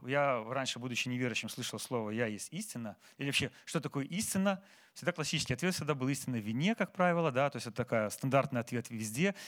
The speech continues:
И когда человек опять вот спрашиваешь, ему задаешь вопрос, что это значит для себя вообще, что истина в вине,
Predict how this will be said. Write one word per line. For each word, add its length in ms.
И 60
когда 160
человек 240
опять 260
вот 100
спрашиваешь, 440
ему 80
задаешь 200
вопрос, 260
что 140
это 140
значит 380
для 100
себя 300
вообще, 320
что 160
истина 320
в 40
вине, 340